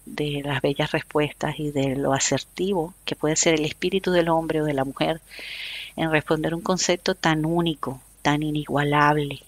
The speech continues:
y amplio y tan grande y tan complicado de explicar. Y a la vez tan sencillo, que es como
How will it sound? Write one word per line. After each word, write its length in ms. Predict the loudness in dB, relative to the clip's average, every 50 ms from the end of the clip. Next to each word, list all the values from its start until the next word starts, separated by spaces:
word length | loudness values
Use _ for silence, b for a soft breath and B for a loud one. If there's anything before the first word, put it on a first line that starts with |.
| -14
y 220 | -8 -2 2 4 6
amplio 500 | 8 6 6 4 -2 -4 -6 -8 -8 -10 -14 -20 -20 -14
y 120 | -14 -6 0
tan 260 | 2 2 2 2 2
grande 520 | 2 2 4 4 4 4 4 2 2 0 -2 B B B B B B B B B B
y 120 | B 0
tan 160 | 4 4 4 4
complicado 500 | 4 0 2 0 -2 0 2 2 2 2
de 60 | 0
explicar. 480 | -2 -2 -8 -6 -4 -2 -2 -4 -4 -8 -14 -20 -20 -20 -20 -20 -20 -20 -20 -20 -20 -20 -20 -20 -20 -20 -18 -14 -14 -14 -14 -16 _ -20 -20 -20 -14 -4
Y 120 | 0 2 2
a 60 | 4
la 140 | 4 2 2
vez 140 | 2 0
tan 180 | 0 0 2 2
sencillo, 600 | 2 2 2 0 0 0 0 0 -2 -4 -8 -8 -12 -20 -20 -20 -20 -20 -20 -20 -20 -20 -20 -20 -20 -20 -20 -20 -20 -16 -10 -8
que 160 | -6 -4 -4
es 80 | -4
como 420 | -2 -2 -2 -2 -2 -4 -4 -6